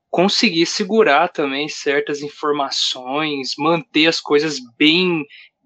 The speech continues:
bem, assim, confidenciais a ponto de realmente não vazar, porque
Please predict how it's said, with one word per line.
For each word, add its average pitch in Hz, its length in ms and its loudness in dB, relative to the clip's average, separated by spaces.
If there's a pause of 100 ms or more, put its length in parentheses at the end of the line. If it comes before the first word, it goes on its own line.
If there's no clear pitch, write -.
(140)
bem, 185 240 4
assim, 175 560 -4
confidenciais 170 1000 0
a 175 80 4
ponto 185 400 -4
de 208 220 -2
realmente 208 520 0
não 208 160 2
vazar, 196 720 4 (360)
porque 180 520 -2